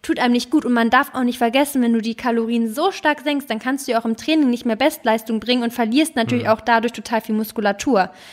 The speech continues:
Speaker 1: wenn's
Speaker 2: Mhm.
Speaker 1: hart auf hart kommt.
Speaker 2: Bin ich bei dir und sehe ich genauso. Ich denke, dass viele Leute mit den Erhaltungskalorien den ersten richtigen Schritt setzen. So, also
Speaker 1: Mhm.
Speaker 2: das ist für mich immer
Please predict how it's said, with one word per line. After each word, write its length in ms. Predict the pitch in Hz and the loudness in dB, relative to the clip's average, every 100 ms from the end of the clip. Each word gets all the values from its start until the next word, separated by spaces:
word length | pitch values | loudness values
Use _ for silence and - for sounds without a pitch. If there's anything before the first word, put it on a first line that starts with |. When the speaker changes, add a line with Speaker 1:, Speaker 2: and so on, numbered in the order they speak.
| - | -2
Speaker 1:
wenn's 400 | 226 226 214 - | 2 2 0 -4
Speaker 2:
Mhm. 80 | 220 | 0
Speaker 1:
hart 160 | 208 | 0
auf 180 | 196 - | 0 0
hart 200 | 202 202 | 0 0
kommt. 360 | - 180 - - - - | -4 -8 -8 -14 -16 -6
Speaker 2:
Bin 120 | 151 | -2
ich 240 | 151 - 127 | -2 -4 0
bei 200 | 123 135 | 2 4
dir 280 | 147 147 147 - - | 4 2 -4 -18 -6
und 320 | 123 123 123 | -2 0 2
sehe 140 | 131 | 2
ich 140 | 135 131 | 2 0
genauso. 460 | 123 113 123 135 | 0 2 4 4
Ich 160 | 123 127 | 2 2
denke, 260 | - 135 131 | 0 0 0
dass 200 | 117 - | -2 -2
viele 260 | - 139 | -6 0
Leute 680 | 135 120 123 135 123 113 - - - _ - | 2 2 2 2 0 -2 -8 -18 -20 _ -6
mit 520 | 120 131 131 - - | 0 2 2 -4 -2
den 120 | 117 | 0
Erhaltungskalorien 1000 | 107 113 120 131 135 131 - 120 117 117 | 0 2 2 2 -2 -4 -2 0 2 2
den 160 | 113 98 | 0 0
ersten 340 | 107 110 - | -2 -4 -6
richtigen 400 | 107 107 - 104 | -4 -4 -6 -8
Schritt 300 | 104 - 92 | -10 -8 -8
setzen. 380 | - 95 - 90 - _ _ | -8 -10 -10 -14 -16 _ _
So, 140 | - | 0
also 180 | 104 110 | 2 4
Speaker 1:
Mhm. 60 | 139 | 2
Speaker 2:
das 140 | 139 | 0
ist 80 | 139 | -2
für 140 | - | -2
mich 260 | 131 139 139 | 0 0 -2
immer 340 | 120 131 123 | 0 0 0